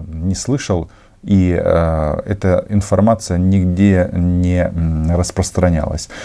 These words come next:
В четырнадцатом году в аэропорт Чкаловский, это подмосковный аэропорт, Министерство обороны, приезжал, а, прилетал мини-, начальник генерального штаба нашей страны. Это было в разгар,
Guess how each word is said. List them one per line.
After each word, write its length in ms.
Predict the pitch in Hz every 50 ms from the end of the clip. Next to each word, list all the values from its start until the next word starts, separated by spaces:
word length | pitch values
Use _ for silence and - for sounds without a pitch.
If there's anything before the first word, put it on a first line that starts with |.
| - - -
В 60 | -
четырнадцатом 720 | - - - - 156 170 165 156 135 - - 147 135 135
году 380 | 131 139 143 147 185 214 233 214 - - - - -
в 280 | 101 92 101 113 107 -
аэропорт 600 | 117 113 113 117 110 - - - 110 101 - -
Чкаловский, 640 | - - - - 185 208 185 131 104 - - 101 85
это 140 | - - 101
подмосковный 720 | - 98 85 101 107 104 - - 107 92 98 95 95 95
аэропорт, 460 | 101 117 120 - - 202 180 - -
Министерство 680 | 107 101 104 107 101 - - - 92 85 - - 101 95
обороны, 480 | 90 87 95 92 87 85 85 87 90 87 - - - - - -
приезжал, 540 | - 98 104 104 98 104 156 185 196 196 - - - -
а, 400 | - 98 95 92 92 90 85 82 -
прилетал 540 | - 110 107 104 107 101 - 135 147 156 151 - - - - -
мини-, 360 | 101 104 104 107 117 131 120
начальник 640 | 113 107 101 98 98 98 104 101 - 117 107 98 87
генерального 500 | 87 90 98 101 110 110 104 98 92 92
штаба 460 | - - - 113 110 101 101 95 85 - - - - - - -
нашей 340 | 101 101 98 95 - -
страны. 500 | 95 - - 120 127 131 110 90 78 76 - - - -
Это 160 | - 98 - 92
было 200 | 95 98 95 92
в 60 | 82
разгар, 480 | 95 95 87 90 92 104 117 127 -